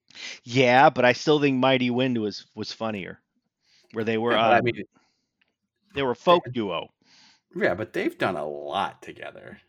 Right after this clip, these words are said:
Speaker 1: Yeah.
Speaker 2: I mean, they clearly really respect and care about each other a lot,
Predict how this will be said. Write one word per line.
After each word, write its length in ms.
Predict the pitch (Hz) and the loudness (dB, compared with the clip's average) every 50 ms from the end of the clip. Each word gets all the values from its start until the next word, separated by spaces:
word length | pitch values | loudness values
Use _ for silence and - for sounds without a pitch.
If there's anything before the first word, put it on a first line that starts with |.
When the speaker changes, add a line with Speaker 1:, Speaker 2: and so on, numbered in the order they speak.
| _ | _
Speaker 1:
Yeah. 280 | - 107 104 101 95 90 - | -14 -12 -10 -10 -12 -12 -12
Speaker 2:
I 60 | - 92 | -12 -10
mean, 280 | 92 90 85 82 87 - | -8 -8 -10 -10 -8 -6
they 80 | 110 120 | -6 -6
clearly 600 | 123 - - 123 117 110 98 98 92 87 82 76 | -6 -4 -2 -2 -2 -2 -2 -2 -4 -4 -6 -8
really 720 | - 76 78 90 90 98 101 95 90 85 82 78 73 64 | -12 -16 -12 -8 -6 -6 -4 -4 -6 -6 -8 -10 -12 -14
respect 560 | - 85 82 78 - - - 90 80 - - | -14 -14 -14 -14 -14 -12 -10 -10 -10 -12 -14
and 100 | 76 69 | -18 -16
care 220 | - - 82 80 78 | -14 -12 -12 -10 -10
about 240 | 73 73 73 71 | -10 -12 -12 -12
each 160 | 67 69 - - | -14 -14 -14 -14
other 200 | 78 71 67 58 | -14 -14 -14 -16
a 60 | 60 | -14
lot, 320 | 64 65 58 52 - - | -14 -14 -14 -16 -18 -20